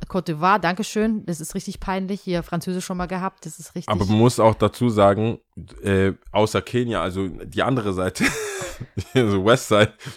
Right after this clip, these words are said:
Speaker 2: so Ost, hab ich, bin ich auch,
Speaker 1: Ghana,
Speaker 2: weiß ich nicht,
Speaker 1: Niger, Sudan, Kamerun, Libyen, Togo.
Speaker 2: Ja, Hausa
Speaker 1: So.
Speaker 2: kenn ich.
Speaker 1: Okay, gut. Äh, bist du bereit?
Speaker 2: Ich bin bereit.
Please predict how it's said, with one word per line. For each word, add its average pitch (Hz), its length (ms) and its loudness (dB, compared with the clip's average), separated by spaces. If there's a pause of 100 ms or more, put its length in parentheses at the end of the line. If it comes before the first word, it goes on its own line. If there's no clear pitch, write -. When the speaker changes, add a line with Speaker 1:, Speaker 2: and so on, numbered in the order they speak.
(100)
Speaker 2:
so - 140 2 (120)
Ost, 143 400 6
hab 107 160 4
ich, - 240 -4 (240)
bin 104 160 2
ich 104 60 6
auch, 104 260 6 (480)
Speaker 1:
Ghana, 226 600 6
Speaker 2:
weiß - 40 4
ich 190 60 0
nicht, 87 160 -4
Speaker 1:
Niger, 202 680 4
Sudan, 180 500 -2
Kamerun, 160 440 -2
Libyen, 147 380 -4
Togo. 139 220 -6
Speaker 2:
Ja, 101 120 0 (140)
Hausa 101 280 2
Speaker 1:
So. 82 80 2
Speaker 2:
kenn 87 140 0
ich. - 200 -10 (840)
Speaker 1:
Okay, 240 300 4
gut. 190 340 0
Äh, 190 200 0
bist 196 220 -6
du 190 80 -4
bereit? 175 480 -2
Speaker 2:
Ich 302 60 2
bin - 80 2
bereit. 80 220 -4